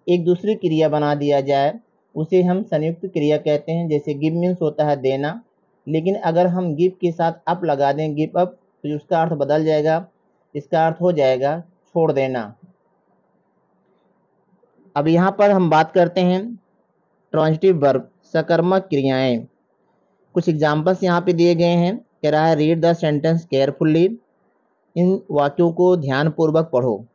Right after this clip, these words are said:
तो चलिए हम लोग पढ़ते हैं। पहला sentence है, "The boy plays cricket", लड़का क्रिकेट खेलता है।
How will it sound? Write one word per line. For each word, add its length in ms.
तो 60
चलिए 260
हम 120
लोग 180
पढ़ते 340
हैं। 280
पहला 240
sentence 480
है, 80
"The 220
boy 420
plays 380
cricket", 360
लड़का 600
क्रिकेट 460
खेलता 520
है। 280